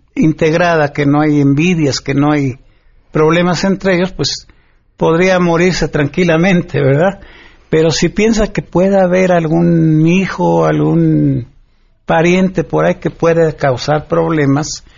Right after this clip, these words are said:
lo mejor es otorgar un testamento ante notario público y determinar con claridad, con exactitud, qué porción le toca de la herencia a cada uno de mis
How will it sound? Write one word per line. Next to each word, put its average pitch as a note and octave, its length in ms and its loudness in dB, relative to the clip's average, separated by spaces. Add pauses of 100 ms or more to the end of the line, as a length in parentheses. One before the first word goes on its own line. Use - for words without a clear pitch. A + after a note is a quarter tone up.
(180)
lo D#3+ 180 2
mejor D#3 440 0
es - 360 -6 (160)
otorgar C3+ 480 0
un C3+ 120 0
testamento C#3+ 800 -4 (360)
ante C#3 320 -4
notario C#3 540 -2
público D3 540 -2
y D3+ 140 2
determinar D3 960 0 (360)
con C#3 180 -2
claridad, C#3+ 760 0 (400)
con C#3 220 0
exactitud, D3 840 -4 (840)
qué F#3 240 0
porción D3+ 640 -2
le C#3+ 80 0
toca C#3+ 540 -2
de C3 160 -2
la B2+ 140 0
herencia C3+ 600 -2
a A#2+ 40 -4
cada C3 400 -2
uno C3 280 -4
de A#2 160 -10
mis - 500 -10